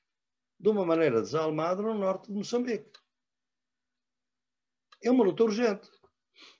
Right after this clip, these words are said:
É mais importante para Moçambique, no seu contexto, o Boa, Monjana, também se pode dizer, e a, e a Paula.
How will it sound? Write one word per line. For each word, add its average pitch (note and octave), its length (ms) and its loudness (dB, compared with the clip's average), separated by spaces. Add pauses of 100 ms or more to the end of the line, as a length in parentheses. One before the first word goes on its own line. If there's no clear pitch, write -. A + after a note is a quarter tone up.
(200)
É F#3+ 120 6
mais G#3 300 6
importante D#3+ 540 2
para E3+ 220 4
Moçambique, E3+ 720 4
no D3+ 100 0
seu F3 180 0
contexto, D3+ 840 0
o F#3+ 100 4
Boa, D3+ 320 4
Monjana, D#3+ 640 2 (340)
também D#3 320 4
se - 100 -4
pode D#3+ 340 2 (300)
dizer, D3 420 0
e D#3 120 2
a, C3+ 40 -2
e B2+ 200 0
a - 60 0
Paula. F2+ 360 -4